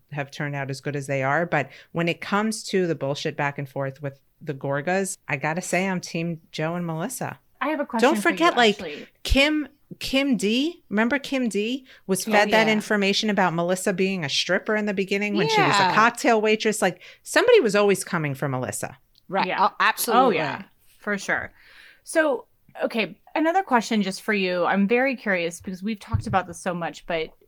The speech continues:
Speaker 2: with your expertise. So we were talking about Teresa kind of not seeing Louis and not seeing some of his behaviors and being in this love bubble. Do you think that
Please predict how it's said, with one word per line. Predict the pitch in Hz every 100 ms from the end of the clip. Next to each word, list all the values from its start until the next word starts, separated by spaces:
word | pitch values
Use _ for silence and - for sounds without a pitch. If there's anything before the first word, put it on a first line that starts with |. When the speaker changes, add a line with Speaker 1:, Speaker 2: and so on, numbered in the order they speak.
| -
Speaker 2:
with | 196 196 185 -
your | 185 185 196 185 180 180 - -
expertise. | - - 170 165 - - - - - - _
So | - 226
we | 214
were | 208
talking | 208 233 254
about | 247 226
Teresa | - 202 196 180 175 190
kind | 196 175
of |
not | 175 180 208 -
seeing | - 190 165 165 170 170 170 -
Louis | 180 165 160 160 160 175 - -
and | 190 185
not | 175 196 196
seeing | - 190 180 185
some | - 180 175
of | 170
his | 170
behaviors | 180 170 160 156 160 165
and | 160 -
being | 202 185
in | 170
this | 170 -
love | 202 170 170
bubble. | 147 - 92 - - _ -
Do | 220
you | 254 349 453 466
think | - 240 196 190 -
that | 175 170 156